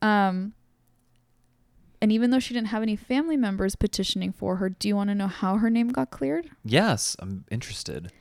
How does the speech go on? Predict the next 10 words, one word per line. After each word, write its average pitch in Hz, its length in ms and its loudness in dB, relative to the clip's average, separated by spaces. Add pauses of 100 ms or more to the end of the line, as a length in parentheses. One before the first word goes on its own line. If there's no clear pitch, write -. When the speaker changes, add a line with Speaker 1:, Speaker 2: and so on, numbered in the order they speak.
(1040)
Speaker 1:
An 233 180 0 (160)
eighth 254 500 0 (200)
grade 214 600 4
civics 196 520 0
class 190 680 -2 (160)
in 202 240 2
North 202 400 0 (160)
Andover. 196 600 0 (220)
Speaker 2:
<coughs> 508 600 -6 (640)
No. 101 840 8